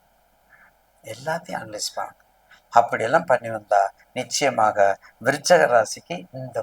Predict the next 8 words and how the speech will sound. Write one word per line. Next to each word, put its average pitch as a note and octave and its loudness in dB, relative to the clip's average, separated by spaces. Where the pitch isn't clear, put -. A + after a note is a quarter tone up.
பதினெட்டு C3+ -2
பத்துல - -6
வரக்கூடியது G#2+ -6
ஒரு A#2+ 0
நல்ல, C3 0
ரொம்ப - -4
குழந்தை C3 -8
இல்லையா, B2+ -4